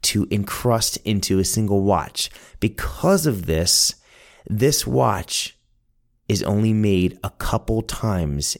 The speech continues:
in a given year by Rolex. And this part that Nick told me really put me over the edge. If that watch wasn't enough to blow my mind, he said, "Ken,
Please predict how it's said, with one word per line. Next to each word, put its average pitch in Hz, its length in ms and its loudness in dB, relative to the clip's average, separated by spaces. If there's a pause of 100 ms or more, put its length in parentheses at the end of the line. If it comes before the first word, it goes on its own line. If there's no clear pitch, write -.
in 85 100 -2
a 82 80 -2
given 90 360 0
year 82 240 0
by 76 140 -2
Rolex. 76 720 -4 (760)
And 85 220 0
this 107 160 2
part 104 320 0
that - 160 -2
Nick 95 240 0
told 98 260 2
me 107 300 -2 (380)
really 87 300 0
put - 160 -4
me 82 120 -2
over 80 160 -2
the 82 180 0
edge. 71 200 -4
If - 160 -4
that 117 240 2
watch 117 300 0
wasn't 95 260 0
enough 90 240 0
to 90 60 -6
blow 95 160 2
my 101 120 2
mind, 101 320 2
he 98 120 2
said, 85 320 0 (500)
"Ken, 76 380 -2